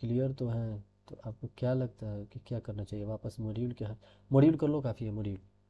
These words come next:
I will suggest only module। Modules, uh, modules are the keys। मॉड्यूल से जो है आपको एटी to नाइंटी क्या, नाइंटी फ़ाइव परसेंट क्वेश्चन भी हो सकता है कि देखने को मिले। एटी परसेंट तो हमेशा आपको देखने को मिलता है।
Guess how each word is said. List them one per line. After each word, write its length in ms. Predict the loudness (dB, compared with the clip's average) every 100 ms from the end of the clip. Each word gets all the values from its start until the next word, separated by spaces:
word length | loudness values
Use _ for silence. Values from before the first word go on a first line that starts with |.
| _ _ -8
I 40 | -2
will 160 | -2
suggest 320 | 0 0 0 0
only 180 | 2
module। 320 | 2 2 -2 -2
Modules, 360 | -2 0 0 -4 -16 _ -20 -20 -20 _ -6
uh, 300 | -2 0 0
modules 360 | 2 2 2 2
are 100 | 0
the 120 | 0 0
keys। 220 | -2 0
मॉड्यूल 320 | 0 2 0
से 140 | 0
जो 100 | 0
है 100 | 0
आपको 200 | 0 -4
एटी 240 | -4 -2 -2
to 80 | 0
नाइंटी 360 | 0 -2 -2
क्या, 180 | -6 -10 -14 _ _ _ -20 -20 -10 -4
नाइंटी 220 | -2 0
फ़ाइव 140 | 0
परसेंट 240 | 0 -4 -2
क्वेश्चन 300 | -2 0 -2
भी 180 | 0 0
हो 180 | -2
सकता 260 | -4 -6 -4
है 60 | -4
कि 60 |
देखने 200 | -4 -4
को 60 | -4
मिले। 140 | -2
एटी 140 | -2 -2
परसेंट 300 | -2 -2 -2
तो 60 |
हमेशा 240 | -2 -2 -6
आपको 140 | -8
देखने 220 | -10 -10
को 60 | -10
मिलता 260 | -10 -12
है। 60 | -18